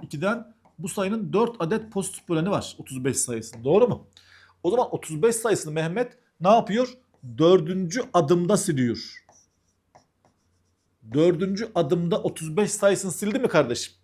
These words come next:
Sildi. Güzel. O zaman otuz beşten sonra yine dördüncü adımda otuz beşten hemen sonraki sayıları bulmaya çalışalım.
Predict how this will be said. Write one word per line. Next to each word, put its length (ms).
Sildi. 520
Güzel. 320
O 60
zaman 140
otuz 260
beşten 360
sonra 320
yine 380
dördüncü 500
adımda 380
otuz 360
beşten 220
hemen 200
sonraki 280
sayıları 260
bulmaya 200
çalışalım. 360